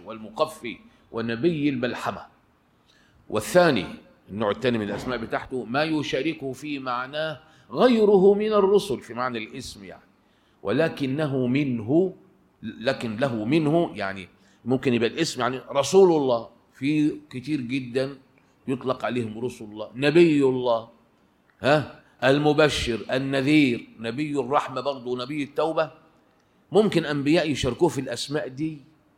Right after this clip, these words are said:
بس هو له نصيب الإيه؟ ها؟ الأسد، النصيب الأكبر، النصيب الأوفى، نصيب الأوفى. أما بقى صفاته صلى الله عليه وسلم، صفات كتير جدًا. لو هتاخد بقى من الصفات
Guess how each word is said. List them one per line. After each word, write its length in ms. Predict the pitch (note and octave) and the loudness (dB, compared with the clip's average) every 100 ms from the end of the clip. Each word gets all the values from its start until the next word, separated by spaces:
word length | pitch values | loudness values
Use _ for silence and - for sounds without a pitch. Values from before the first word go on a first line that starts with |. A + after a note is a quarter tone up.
| _ _ _ _ _ _ - | _ _ _ _ _ _ -10
بس 260 | G#2 - | -10 -8
هو 180 | A2 A#2+ | -2 0
له 220 | A#2+ A2+ | 0 -2
نصيب 360 | G#2 G2+ B2 G2+ | -4 -6 -6 -4
الإيه؟ 440 | G2 F#2 G2+ F#2+ - | -4 -6 -6 -6 -8
ها؟ 180 | G#2+ - _ _ _ _ _ | -12 -12 _ _ _ _ _
الأسد، 560 | G2+ F#2 - G#2 - E2 | -12 -10 -10 -12 -12 -14
النصيب 460 | F2 E2 - B2+ F#2+ | -18 -18 -14 -12 -12
الأكبر، 400 | E2+ - - - - | -16 -20 -20 -20 -20
النصيب 480 | F2+ E2+ - C3 G#2 | -18 -16 -8 -8 -8
الأوفى، 640 | F2 - E2+ D#2 - - _ _ _ _ _ _ _ _ _ _ | -12 -12 -14 -16 -20 -20 _ _ _ _ _ _ _ _ _ _
نصيب 420 | F#2 E2+ A#2+ A#2 | -14 -10 -4 -4
الأوفى. 280 | - - - - | -4 -10 -8 0
أما 220 | G#3 F3+ | 0 2
بقى 460 | E3+ D#3+ C3+ B2 - | 0 0 -2 -6 -14
صفاته 580 | - C3+ B2 G3 F#3+ C#3+ | -10 -6 -2 0 0 -2
صلى 80 | C3 | -8
الله 80 | C#3 | -10
عليه 100 | C3+ | -10
وسلم، 220 | D3+ C#3 | -10 -12
صفات 360 | - B2+ F3 | -16 -12 -14
كتير 280 | - C3+ E3 | -14 -8 -8
جدًا. 340 | C#3 D3+ A#2 G2+ | -8 -14 -12 -10
لو 140 | G#2+ | -6
هتاخد 400 | B2+ A3 - F3 | -2 -2 0 0
بقى 200 | G#3 F3+ | 0 -2
من 40 | D3+ | -6
الصفات 420 | C3 C3 C3 | -10 -8 0